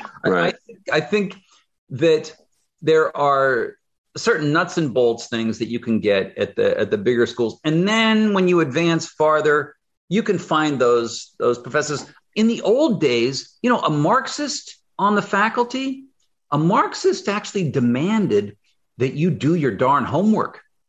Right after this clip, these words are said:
Speaker 1: You,
Speaker 2: Yeah.
Speaker 1: you've gotta learn your history and your, your philosophy and your politics and your economics. They, they, they meant it. They were people of the book in, in a way.
Speaker 2: Mm-hmm.
Speaker 1: They were
Speaker 2: Mm-hmm.
Speaker 1: almost Puritans
Speaker 2: Mm-hmm.
Speaker 1: about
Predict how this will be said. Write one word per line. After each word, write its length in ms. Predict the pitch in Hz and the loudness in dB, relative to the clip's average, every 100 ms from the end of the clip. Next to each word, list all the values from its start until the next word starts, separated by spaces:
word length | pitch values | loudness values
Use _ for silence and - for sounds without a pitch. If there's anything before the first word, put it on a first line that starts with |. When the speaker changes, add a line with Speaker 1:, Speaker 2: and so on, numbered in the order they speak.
| _ _ | _ _
Speaker 1:
You, 140 | 139 247 | -2 0
Speaker 2:
Yeah. 120 | - - _ | 0 -6 _
Speaker 1:
you've 220 | - 233 | -4 0
gotta 240 | 220 226 | 2 2
learn 360 | 185 170 269 254 | 2 2 2 2
your 140 | 160 117 | 0 -2
history 800 | 156 139 - 131 127 151 175 127 | -4 -6 -2 0 0 0 -4 -2
and 160 | 127 | 0
your, 280 | 123 123 117 | 2 2 2
your 140 | 123 113 | 0 0
philosophy 880 | 113 107 110 104 123 - 208 226 - | -2 0 0 0 -6 -6 -4 -4 -4
and 140 | 117 | 0
your 100 | 107 | 0
politics 840 | - - 113 101 104 - 220 220 - | -2 -4 0 2 0 0 -4 -4 -4
and 120 | 117 | 0
your 180 | 117 - | 0 0
economics. 880 | 113 - 101 92 95 127 - - - _ - _ _ _ | -2 -2 0 2 2 0 -2 -6 -14 _ -20 _ _ _
They, 300 | - 233 - | -2 -2 -2
they, 320 | 214 247 226 _ | -2 -2 -6 _
they 140 | 247 | 2
meant 400 | 220 180 254 226 | 4 2 0 -2
it. 160 | - - | -4 0
They 100 | 180 | 0
were 280 | 247 226 - | 0 -4 -4
people 320 | - 208 208 202 | -4 0 0 2
of 100 | 135 | -2
the 60 | |
book 480 | 110 247 269 - - - _ _ | -2 -2 -2 -6 -16 -18 _ _
in, 320 | 123 117 113 110 | -2 0 0 -2
in 240 | - 127 | -4 -2
a 80 | 101 | -2
way. 300 | 98 95 - | -2 -2 -2
Speaker 2:
Mm-hmm. 280 | 90 82 92 - _ - | -2 0 -2 -4 _ -2
Speaker 1:
They 80 | 403 | 0
were 60 | 415 | 2
Speaker 2:
Mm-hmm. 100 | 214 | -2
Speaker 1:
almost 220 | - - - | -6 -18 -6
Puritans 720 | 277 392 370 - - - _ _ _ _ _ | 0 0 0 -4 -10 -14 _ _ _ _ _
Speaker 2:
Mm-hmm. 320 | 143 131 113 147 | -2 -2 -2 -6
Speaker 1:
about 300 | - 135 | -4 -6